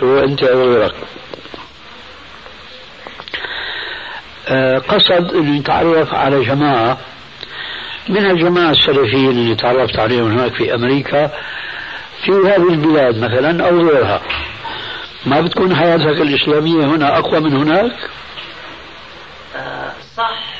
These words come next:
Speaker 2: بس كمان، آه، تيجي نفس المشاكل. هناك مثلًا، آه، آه،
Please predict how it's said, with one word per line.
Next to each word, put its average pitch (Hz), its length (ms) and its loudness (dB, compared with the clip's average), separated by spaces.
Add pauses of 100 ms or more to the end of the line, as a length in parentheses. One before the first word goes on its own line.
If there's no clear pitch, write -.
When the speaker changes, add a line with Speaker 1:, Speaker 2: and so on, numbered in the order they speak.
(340)
Speaker 2:
بس - 340 -14
كمان، 196 520 -6
آه، - 380 -8 (1120)
تيجي 196 220 -8
نفس 190 260 -10
المشاكل. 156 420 -10 (120)
هناك 165 340 -8
مثلًا، 165 380 -8 (200)
آه، - 1120 -16
آه، - 840 -14